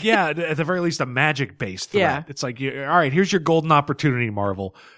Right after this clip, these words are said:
Speaker 1: You tried to do it with One More Day, but here's your golden opportu-, a Spider-Man who's in high school. You can have all those high school stories again. He,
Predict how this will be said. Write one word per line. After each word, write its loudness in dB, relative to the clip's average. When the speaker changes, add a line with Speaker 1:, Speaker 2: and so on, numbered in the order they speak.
Speaker 1:
You -2
tried 0
to -2
do 6
it 2
with 2
One 0
More 2
Day, 0
but 0
here's 4
your 2
golden 4
opportu-, 2
a -2
Spider-Man 2
who's 6
in -2
high 2
school. -2
You -8
can 0
have 0
all 2
those 0
high 0
school 0
stories 2
again. -4
He, -10